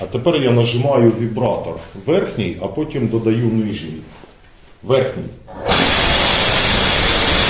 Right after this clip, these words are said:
Дивіться, я навіть нижній не додавав.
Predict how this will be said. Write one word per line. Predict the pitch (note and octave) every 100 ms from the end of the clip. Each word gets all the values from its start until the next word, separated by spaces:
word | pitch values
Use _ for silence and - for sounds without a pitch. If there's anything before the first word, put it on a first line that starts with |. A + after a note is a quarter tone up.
| - - - - - - - - - - - - -
Дивіться, | B2+ C3+ A#2 A2
я | B2 A#2
навіть | A#2 A#2 A#2+ B2
нижній | C#3 A2+ A#2 A#2
не | A#2
додавав. | A#2 C3 C#3+ F3 F#3+ F#3 -